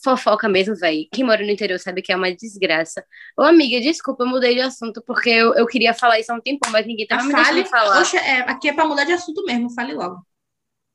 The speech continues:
Speaker 1: E aí, tava me cortando. Aí eu, eu lembrei agora que eu queria falar antes.
Speaker 2: Desabafa.
Speaker 1: É...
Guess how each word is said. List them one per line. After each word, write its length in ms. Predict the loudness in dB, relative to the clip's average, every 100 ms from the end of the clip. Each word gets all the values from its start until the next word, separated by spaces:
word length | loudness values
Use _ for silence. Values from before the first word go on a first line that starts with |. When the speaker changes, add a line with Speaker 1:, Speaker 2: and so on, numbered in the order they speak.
| _ _ _
Speaker 1:
E 140 | -2 2
aí, 280 | 2 2 0
tava 200 | -2 -2
me 100 | -4
cortando. 540 | -2 -4 -4 -10 -8 -6
Aí 240 | -6 -4
eu, 160 | -6 -6
eu 100 | -6
lembrei 340 | -6 -2 0
agora 360 | 0 0 -2 -4
que 80 | -8
eu 40 |
queria 260 | -6 -4 -2
falar 300 | -2 0 -2
antes. 420 | -4 -10 -18 _ _ _ _ _
Speaker 2:
Desabafa. 400 | -8 -6 -4 0
Speaker 1:
É... 600 | 2 2 2 0 -2 -4